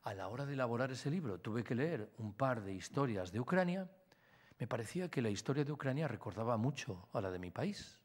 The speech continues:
Galicia, una nación sin Estado, sometida a lógicas imperiales e incapaz de desplegarse de manera autónoma.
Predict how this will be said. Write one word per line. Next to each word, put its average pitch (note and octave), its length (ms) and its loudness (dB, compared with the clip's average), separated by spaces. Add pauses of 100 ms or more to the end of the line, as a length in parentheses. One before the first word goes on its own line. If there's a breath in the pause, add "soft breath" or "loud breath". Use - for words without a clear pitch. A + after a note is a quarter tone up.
(360)
Galicia, G2 500 -4 (540 loud breath)
una F#2 240 0
nación F#2 540 0
sin A2+ 160 2
Estado, G3 440 4 (400 loud breath)
sometida A2 720 2
a F#2 60 2
lógicas A#2 680 0
imperiales F3 600 2 (360 loud breath)
e C#3+ 80 4
incapaz B2+ 480 6
de E3 100 4
desplegarse G#2+ 800 0
de A2 100 -2
manera G2 280 0
autónoma. G2 440 -4